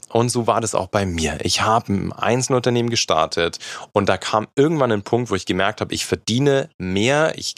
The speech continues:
generiere mehr Gewinn, als ich zum Leben brauche.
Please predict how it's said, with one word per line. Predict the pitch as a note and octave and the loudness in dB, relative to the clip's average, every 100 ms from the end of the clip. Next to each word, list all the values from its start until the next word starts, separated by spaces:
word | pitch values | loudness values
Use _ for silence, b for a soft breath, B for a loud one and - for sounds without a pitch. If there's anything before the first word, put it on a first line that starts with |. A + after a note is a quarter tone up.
| - | -6
generiere | - G2 G#2 A2+ A2+ G#2 | 0 2 2 2 0 2
mehr | F#2+ A2+ C#3 | 2 2 2
Gewinn, | A2 F2+ G#2 C#3+ D3 | 0 2 2 2 -2
als | - A2 A#2 | -2 -2 -2
ich | A#2 | -4
zum | - F#2 | -4 -2
Leben | F#2 A#2 A2 - | 0 0 -2 -4
brauche. | - F2 A2+ C3 C#3 D3 | 0 2 2 2 0 0